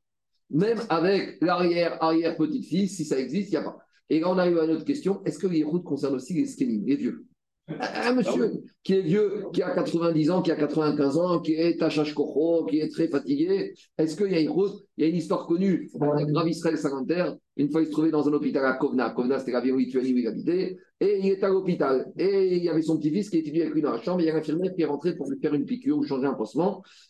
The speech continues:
Speaker 1: Et à un moment, le petit-fils, il en a profité. Il dit, « L'infirmière, là, je peux pas étudier. » Il est sorti dans le couloir pour fumer une cigarette. Et après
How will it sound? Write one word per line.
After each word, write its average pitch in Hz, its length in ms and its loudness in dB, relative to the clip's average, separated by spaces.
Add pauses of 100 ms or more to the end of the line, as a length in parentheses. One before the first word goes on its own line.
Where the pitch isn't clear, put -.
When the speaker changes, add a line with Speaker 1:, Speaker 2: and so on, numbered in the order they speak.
(160)
Speaker 1:
Et 208 640 2
à 185 140 2
un - 20 2
moment, 190 240 2
le 170 100 -2
petit-fils, 170 400 -2
il 175 80 0
en 170 80 2
a 165 60 2
profité. 156 400 -2
Il 185 80 0
dit, « 175 80 0
L'infirmière, 156 340 2
là, 147 80 2
je 147 80 -4
peux 143 80 -4
pas 135 120 2
étudier. » 147 320 -2
Il 190 60 0
est 180 40 0
sorti 185 320 -2
dans 180 80 2
le 147 80 0
couloir 170 380 0
pour 175 200 -2
fumer 170 220 0
une 185 80 2
cigarette. - 500 0 (480)
Et 180 120 2
après 202 260 0